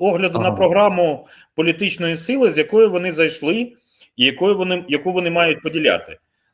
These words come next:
Speaker 1: навіть не будучи членами цієї політичної сили.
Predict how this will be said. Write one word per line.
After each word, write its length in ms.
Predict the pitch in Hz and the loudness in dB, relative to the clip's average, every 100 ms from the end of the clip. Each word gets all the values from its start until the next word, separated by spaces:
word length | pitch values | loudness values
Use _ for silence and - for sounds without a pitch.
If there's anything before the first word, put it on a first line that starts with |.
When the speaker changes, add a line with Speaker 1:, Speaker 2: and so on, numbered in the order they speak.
| - | -4
Speaker 1:
навіть 420 | 123 170 170 165 | 0 2 0 -4
не 80 | 175 | -6
будучи 420 | 180 160 147 135 | -4 -4 -4 -8
членами 640 | - 151 135 123 113 110 | -4 0 0 -2 -2 -4
цієї 280 | 104 123 120 | -4 -2 0
політичної 580 | 117 120 117 117 - 107 | 0 -4 -4 -6 -8 -12
сили. 240 | - 80 | -12 -16